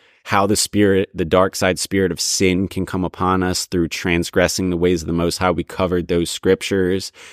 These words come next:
in the last episode, season five. So definitely check that out, the season five finale. And this is another scripture that goes perfectly with that. Romans chapter six, twenty-two and twenty-three.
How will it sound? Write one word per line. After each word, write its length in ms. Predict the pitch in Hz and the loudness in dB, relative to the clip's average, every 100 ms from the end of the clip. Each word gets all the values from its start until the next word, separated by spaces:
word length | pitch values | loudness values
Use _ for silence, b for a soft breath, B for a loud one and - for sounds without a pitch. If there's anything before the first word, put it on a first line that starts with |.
| B 104 | B 0
in 140 | 98 | 2
the 100 | 98 | 4
last 320 | 90 87 85 | 4 2 0
episode, 400 | 90 87 - 87 | -4 -4 0 0
season 280 | - 90 87 | 0 -2 -4
five. 360 | - 87 87 - | -2 0 0 -2
So 100 | 80 | -4
definitely 640 | 85 85 87 85 82 - | -2 -2 0 0 -2 -4
check 240 | - 90 | -6 -4
that 140 | 80 85 | 0 2
out, 180 | 87 - | 0 -2
the 80 | |
season 280 | - 87 82 | -6 -4 -6
five 220 | - 80 | -4 -4
finale. 600 | - 87 87 90 90 87 B B B - | -4 -4 -2 0 -2 -4 B B B -4
And 240 | 90 87 | 0 2
this 160 | 92 - | 2 2
is 140 | 90 | 0
another 560 | 90 92 90 90 87 - B B | 2 2 4 2 0 -4 B B
scripture 340 | - - - 92 | -4 -2 0 0
that 160 | 85 | 2
goes 180 | 90 87 | 2 0
perfectly 540 | - 98 - 85 87 | 0 0 0 -2 -2
with 140 | 82 82 | -2 0
that. 260 | 95 95 - _ _ | 0 0 -4 _ _
Romans 560 | 95 98 95 95 92 - | 0 2 4 2 -2 -4
chapter 340 | 98 87 82 | -4 -4 -4
six, 360 | - 98 92 - | -2 0 0 -2
twenty-two 500 | - 98 90 - 90 | -4 -2 -2 -2 -4
and 120 | 85 | -4
twenty-three. 640 | - 87 82 90 82 - | -4 -4 -4 -2 -4 -4